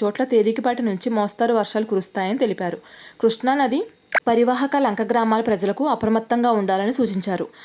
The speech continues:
పంట్లు, నాటు పడవలు వంటి వాటితో నదిలో ప్రవహించవద్దని సూచించారు. వరద నీటిలో ఈతకు వెళ్లడం, చేపలు పట్టడం లాంటివి చేయవద్దని పేర్కొన్నారు. వాయువ్య బంగాళాఖాతం, దానిని ఆనుకుని ఉన్న పశ్చిమ మధ్య బంగాళాఖాతంలో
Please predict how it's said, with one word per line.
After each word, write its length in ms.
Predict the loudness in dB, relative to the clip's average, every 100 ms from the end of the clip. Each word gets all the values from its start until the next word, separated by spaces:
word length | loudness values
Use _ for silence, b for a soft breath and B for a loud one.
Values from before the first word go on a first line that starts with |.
| B _ 0
పంట్లు, 440 | 2 2 2 2
నాటు 320 | 2 0 0
పడవలు 300 | 2 2 4
వంటి 240 | 4 2 0
వాటితో 420 | -2 -2 -2 0
నదిలో 280 | 0 2 2
ప్రవహించవద్దని 760 | 2 0 0 0 0 2 0 0
సూచించారు. 540 | 0 0 -2 -2 -4 -8 B B
వరద 240 | 0 2 2
నీటిలో 320 | 2 2 2
ఈతకు 360 | 2 2 0 0
వెళ్లడం, 320 | 2 0 -2
చేపలు 480 | -2 -2 0 0 0
పట్టడం 280 | 0 0
లాంటివి 280 | 2 0 -2 0
చేయవద్దని 460 | 0 0 0 -2 -2 B B
పేర్కొన్నారు. 520 | 0 0 0 0 0 -4 _ _ _ b b
వాయువ్య 380 | 0 2 4 2
బంగాళాఖాతం, 800 | 2 2 2 0 0 -2 -2 -4 -4
దానిని 340 | -2 0 2 2
ఆనుకుని 380 | 2 0 2 2
ఉన్న 260 | 2 0 -4 -4
పశ్చిమ 360 | -2 0 0
మధ్య 280 | 2 0 2
బంగాళాఖాతంలో 880 | 2 2 2 0 0 -2 -2 0 -2